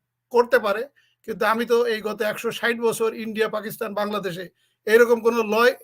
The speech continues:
এক্সপার্ট বা কোনো বিজ্ঞ বা জ্ঞানী ব্রিটিশদের একশো ষাট বছরের পুরাতন সে প্রণীত আইন,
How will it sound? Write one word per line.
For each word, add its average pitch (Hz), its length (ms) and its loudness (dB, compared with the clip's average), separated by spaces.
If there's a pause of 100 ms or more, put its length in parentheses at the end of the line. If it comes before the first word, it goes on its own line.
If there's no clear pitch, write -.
(120)
এক্সপার্ট 214 500 -2
বা 190 160 -2
কোনো 196 260 -6
বিজ্ঞ 214 360 -4
বা 196 160 0
জ্ঞানী 196 500 -2 (300)
ব্রিটিশদের 220 440 0
একশো 214 260 -2
ষাট 240 300 -4
বছরের 226 520 -2
পুরাতন 214 600 -6 (220)
সে 196 160 -6
প্রণীত 220 360 -4
আইন, 208 420 2